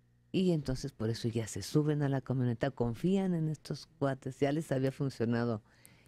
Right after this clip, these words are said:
el, el camino del dólar, eh, económico, y, pues, eh, con lo que no contaban es que la cantidad resultó muy atractiva para estos criminales.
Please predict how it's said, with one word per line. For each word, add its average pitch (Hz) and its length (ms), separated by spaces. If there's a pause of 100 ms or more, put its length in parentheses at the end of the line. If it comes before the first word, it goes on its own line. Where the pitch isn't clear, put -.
(140)
el, 90 380 (460)
el 107 160
camino 117 480
del 95 180
dólar, 98 520
eh, 92 260
económico, 120 720 (800)
y, 107 400 (600)
pues, - 220
eh, 98 140
con 104 160
lo 101 100
que 104 100
no 101 120
contaban 147 540
es 120 180
que 98 460 (400)
la 110 180
cantidad 113 380
resultó 107 340
muy 107 160
atractiva 98 500
para 90 240
estos - 460 (320)
criminales. 107 760